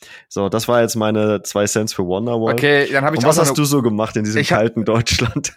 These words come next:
Speaker 1: <laughs>
Speaker 2: ich hab auch noch eine Wonderwall-Story. Du wirst lachen, aber ich habe auch eine Wonderwall-Story,
Speaker 1: Oh
Speaker 2: genau
Speaker 1: Gott.
Speaker 2: in dem Zeitraum. Ich war letzte Woche, hatte auch, äh,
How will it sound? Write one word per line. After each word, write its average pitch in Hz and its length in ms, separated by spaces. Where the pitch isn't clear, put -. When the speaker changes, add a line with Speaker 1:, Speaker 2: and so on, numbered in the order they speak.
Speaker 1:
<laughs> - 140
Speaker 2:
ich 147 180
hab 170 100
auch 151 120
noch 147 80
eine 131 120
Wonderwall-Story. 123 760
Du 120 120
wirst 135 220
lachen, 131 280
aber 120 200
ich 113 120
habe 123 260
auch 123 140
eine 117 200
Wonderwall-Story, 110 840
Speaker 1:
Oh - 40
Speaker 2:
genau 117 280
Speaker 1:
Gott. 113 80
Speaker 2:
in 117 80
dem 113 160
Zeitraum. 98 480
Ich 107 100
war 139 240
letzte 135 380
Woche, 123 260
hatte 113 240
auch, 117 360
äh, 117 200